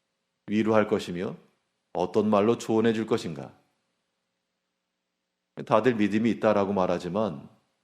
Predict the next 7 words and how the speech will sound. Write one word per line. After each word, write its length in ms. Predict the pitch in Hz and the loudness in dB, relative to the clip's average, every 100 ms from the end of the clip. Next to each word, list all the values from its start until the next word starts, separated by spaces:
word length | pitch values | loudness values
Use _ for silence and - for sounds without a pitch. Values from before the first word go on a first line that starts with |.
| _ _ _ - | _ _ _ -10
말하는 460 | 117 95 104 110 | 0 2 4 2
것을 280 | 104 101 104 | 0 0 -4
들어보게 400 | 98 101 98 98 | -2 -2 0 2
되면 500 | 104 110 92 85 123 - _ _ _ _ _ _ _ _ - | 2 0 -2 -6 -14 -20 _ _ _ _ _ _ _ _ -10
믿음 340 | 113 107 117 117 | -4 -2 0 0
없는 580 | 104 113 95 76 - - | 2 0 -2 -6 -16 -14
그러한 600 | - 110 107 87 76 | -2 2 2 0 -8